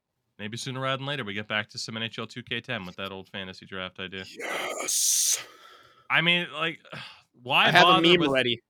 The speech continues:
Speaker 2: If, if someone picks Danny Heatley again, I'm gonna have that meme. "Oh, fuck, you're gonna make me left wing again." <laughs>
Speaker 1: <sighs> Thank you for listening, everybody.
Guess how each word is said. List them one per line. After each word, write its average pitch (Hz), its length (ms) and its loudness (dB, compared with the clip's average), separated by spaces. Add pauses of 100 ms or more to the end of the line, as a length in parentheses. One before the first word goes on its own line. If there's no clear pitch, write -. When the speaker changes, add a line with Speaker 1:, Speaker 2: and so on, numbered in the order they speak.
(220)
Speaker 2:
If, 135 140 0
if 143 140 0
someone 143 340 2
picks 127 240 -2
Danny 120 320 -2
Heatley 113 400 -6
again, 104 200 -8
I'm 107 60 -8
gonna 104 120 -6
have 110 200 -4
that 104 160 -6
meme. 107 280 -6 (340)
"Oh, 247 160 -2
fuck, - 480 -6
you're 220 100 -10
gonna 214 180 -4
make 208 260 -8
me 202 100 -10
left 185 340 -8
wing 196 220 -4
again." - 360 -10 (720)
<laughs> - 60 -14 (4000)
Speaker 1:
<sighs> - 2250 -12
Thank 247 240 4
you 240 100 4
for 226 120 -2
listening, 156 400 4
everybody. 131 480 2